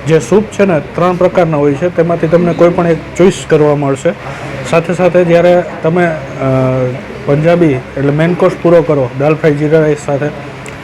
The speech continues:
પછી સ્વીટ પીરસવામાં આવે તો સ્પી-, સ્વીટમાં પણ તમને બે ઓપ્શન છે, તેમાંથી તમે કોઈ પણ એક ઓપ્શન સિલેક્ટ કરી શકો છો, જેમાં ગુલાબ જાંબુ અને ફ્રૂટ સલાડ,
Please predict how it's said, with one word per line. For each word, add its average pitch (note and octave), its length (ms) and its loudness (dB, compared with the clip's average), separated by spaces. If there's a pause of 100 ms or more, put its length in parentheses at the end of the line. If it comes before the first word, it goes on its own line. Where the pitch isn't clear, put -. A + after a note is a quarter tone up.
(240)
પછી D#3+ 220 2
સ્વીટ F#3 320 0
પીરસવામાં D3+ 500 2
આવે C#3 100 0
તો C#3 120 -2
સ્પી-, E3 260 0
સ્વીટમાં F3 500 0
પણ F3 100 2
તમને E3+ 300 -2
બે D#3+ 200 4
ઓપ્શન D#3+ 420 2
છે, D3 100 0 (360)
તેમાંથી D#3+ 280 -4
તમે D#3+ 220 -2
કોઈ E3 160 2
પણ E3 180 -2
એક E3 220 2
ઓપ્શન E3+ 320 -2 (500)
સિલેક્ટ E3 260 2
કરી D3+ 160 4
શકો C#3 260 0
છો, D3+ 120 0
જેમાં D3+ 280 2
ગુલાબ D#3 300 4
જાંબુ E3+ 320 2 (640)
અને D#3 320 2 (880)
ફ્રૂટ F3 160 4
સલાડ, C#3 300 0